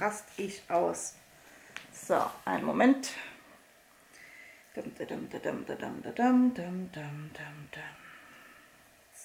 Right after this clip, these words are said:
Jetzt hab ich's. So, eine Silberkette mit einem Kronenanhänger.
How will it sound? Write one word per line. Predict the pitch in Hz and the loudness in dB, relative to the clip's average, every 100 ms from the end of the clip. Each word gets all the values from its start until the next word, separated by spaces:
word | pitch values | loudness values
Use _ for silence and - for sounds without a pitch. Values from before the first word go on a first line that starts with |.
| - - - | -16 -18 -12
Jetzt | - - - - - | -12 -8 -10 -10 -12
hab | - | -12
ich's. | 233 - - - - - - - - - - - - - - - - | -12 -12 -14 -16 -20 -20 -20 -20 -20 -20 -20 -20 -20 -20 -20 -20 -18
So, | - - - - 190 180 - - | -10 -8 -2 -2 -2 -6 -12 -10
eine | - 101 104 104 107 - - _ _ | -4 0 2 2 0 -6 -20 _ _
Silberkette | - - 262 254 254 - 247 247 233 220 220 - - | -10 0 2 4 4 2 0 2 2 2 0 -10 -8
mit | 202 196 233 233 - | -2 0 0 -2 -8
einem | 202 196 208 226 233 - - - - - - _ _ _ _ _ - | -4 -2 0 -2 -4 -12 -20 -20 -20 -20 -20 _ _ _ _ _ -20
Kronenanhänger. | - - - 185 190 185 196 220 220 214 240 247 277 330 | -18 -12 -6 -2 0 2 2 2 2 4 6 8 6 4